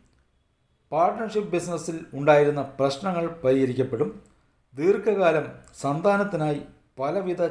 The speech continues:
ചികിത്സകളും ചെയ്ത് ഫലം കിട്ടാതിരുന്നവർക്ക് സന്താന യോഗം ഉണ്ടാകുന്ന സമയമാണ്. തൊഴിലിൽ ഒരു തൃപ്തിയില്ലാതെ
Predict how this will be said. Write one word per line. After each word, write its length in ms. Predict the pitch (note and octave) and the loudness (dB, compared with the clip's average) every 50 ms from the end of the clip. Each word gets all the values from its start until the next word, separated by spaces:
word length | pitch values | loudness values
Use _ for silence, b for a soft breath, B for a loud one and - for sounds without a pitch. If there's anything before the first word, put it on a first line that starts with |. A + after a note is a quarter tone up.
| E3 - | -4 -6
ചികിത്സകളും 560 | C3+ C3+ C#3+ D#3+ D#3 - D3+ D3+ D3+ D3+ D3+ D3+ - - | -8 -6 -6 -6 -6 -4 -2 0 0 0 0 -2 -4 -6
ചെയ്ത് 300 | B2+ B2+ C3 B2+ B2+ C3 C3 - _ _ _ _ _ - | -4 -2 -2 -2 -2 -4 -6 -6 _ _ _ _ _ -6
ഫലം 260 | C#3 C#3+ D#3 F3+ F#3 F#3 - - | -6 -4 -4 -4 -6 -8 -12 -8
കിട്ടാതിരുന്നവർക്ക് 840 | - D3 D3+ D3+ D3+ D3 D3 C#3 C#3 C#3 C3+ C3+ C3+ C3+ - A2+ F2+ - - - _ _ _ _ _ _ - | -8 -4 0 2 4 4 4 4 2 2 2 0 0 0 -4 -8 -8 -10 -16 -20 _ _ _ _ _ _ -14
സന്താന 400 | B2+ B2+ C#3 D3 C#3+ D#3+ D#3 D3 C#3+ C3+ B2+ | -12 -10 -8 -4 -4 -4 -2 -2 -2 -4 -2
യോഗം 200 | B2 B2+ B2+ B2 B2 | -2 -2 -2 -2 -4
ഉണ്ടാകുന്ന 360 | A#2 A#2+ A#2 A2+ A2+ A2+ A2+ A2 - A#2 | -4 -4 -4 -4 -4 -6 -8 -10 -10 -10
സമയമാണ്. 540 | A2 A2+ A2+ A2 G#2+ G#2 G2 G#2+ A#2+ D3+ A3 G#3 - - _ _ _ _ _ _ _ _ _ _ _ _ _ - | -10 -8 -8 -8 -8 -10 -8 -6 -6 -6 -6 -6 -8 -18 _ _ _ _ _ _ _ _ _ _ _ _ _ -6
തൊഴിലിൽ 400 | D3 F3 G#3+ A3+ A3+ A3 F#3 D3+ D3+ - - - - D3 | -4 -4 -4 -4 -6 -6 -8 -8 -12 -14 -14 -8 -4 0
ഒരു 160 | D#3+ E3 E3 D3+ C3 C3 - - | 0 0 0 -2 -4 -10 -10 -8
തൃപ്തിയില്ലാതെ 760 | D#3 D#3 D#3 - - G#3+ G3 F#3+ F#3 F#3 F3+ F3 E3+ E3+ E3+ | -6 -6 -6 -6 -4 -4 -2 0 2 4 6 6 6 4 2